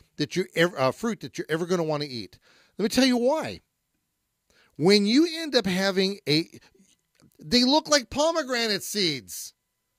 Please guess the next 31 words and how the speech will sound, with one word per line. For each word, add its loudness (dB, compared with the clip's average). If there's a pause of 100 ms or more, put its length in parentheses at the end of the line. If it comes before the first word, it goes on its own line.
(1400)
They 2
look 0
like -4
pomegranate -2
seeds. -6 (800)
But -4 (1200)
you 0
put 2
'em -2
in -2
your 2
mouth, 0 (120)
and -2
you're 0
gonna -4
think, -6 (360)
"These -4
are -6
gonna -8
be -12
horrible," -2 (920)
because 0
they 2
don't, 0 (880)
uh, -10 (100)
I, -4 (100)
let -2
me -2
take -6
that -4
back. -12